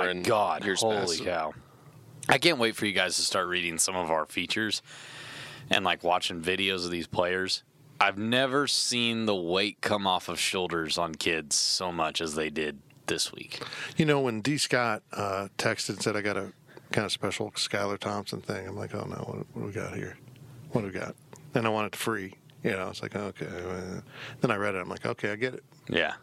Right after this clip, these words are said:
Speaker 3: That was really cool. That young man poured his heart, heart out,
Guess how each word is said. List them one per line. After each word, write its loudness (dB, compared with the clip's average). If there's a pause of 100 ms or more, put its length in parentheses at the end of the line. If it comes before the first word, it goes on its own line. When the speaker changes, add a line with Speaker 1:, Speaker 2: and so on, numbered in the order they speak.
(140)
Speaker 3:
That 2
was -4
really 0
cool. -4 (680)
That 6
young 2
man 2
poured 2
his -4
heart, 0
heart 2
out, -2